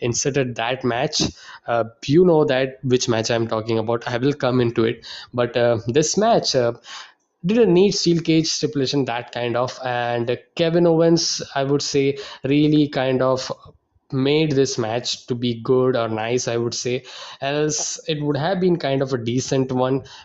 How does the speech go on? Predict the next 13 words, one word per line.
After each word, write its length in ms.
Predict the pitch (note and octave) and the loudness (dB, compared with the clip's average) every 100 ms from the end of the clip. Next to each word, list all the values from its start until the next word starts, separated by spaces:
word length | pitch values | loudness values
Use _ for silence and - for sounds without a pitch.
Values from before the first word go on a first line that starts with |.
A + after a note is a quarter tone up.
| - | -10
because, 640 | B2+ B2+ B2 B2+ B2 - | -4 -2 0 0 -2 -8
uh, 600 | D#3 - _ - - D#3+ | -12 -16 _ -20 -8 -2
there 120 | G3 | 0
were 80 | D4+ | 0
some 260 | G4 C#4 B3+ | 2 2 4
cool, 340 | F#3+ F#3+ F#3+ | 4 6 4
nice 360 | D#3 D#3+ E3 D#3 | 2 0 0 0
moments 320 | D3+ D3+ D3+ | 2 0 0
here 160 | D3+ | 0
and 100 | D3 | 2
there, 140 | C#3+ D3 | 0 -2
and 280 | C#3 C3 B2+ | -2 -2 0
Rollins' 560 | B2+ C3+ C#3 C3+ - | 0 0 0 -2 -8